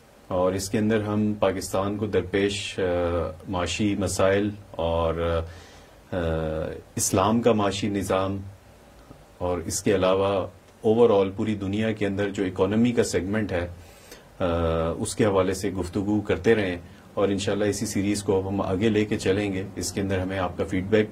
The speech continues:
भी चाहिए होगा। आज की ये जो, अ, episode है, ये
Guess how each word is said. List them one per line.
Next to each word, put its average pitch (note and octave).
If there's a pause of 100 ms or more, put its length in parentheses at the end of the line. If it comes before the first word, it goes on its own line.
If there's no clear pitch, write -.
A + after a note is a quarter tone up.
भी G#2+
चाहिए G2+
होगा। F#2 (1120)
आज B2
की C#3+
ये C3+
जो, C3
अ, F2+
episode B2
है, G#2
ये G2+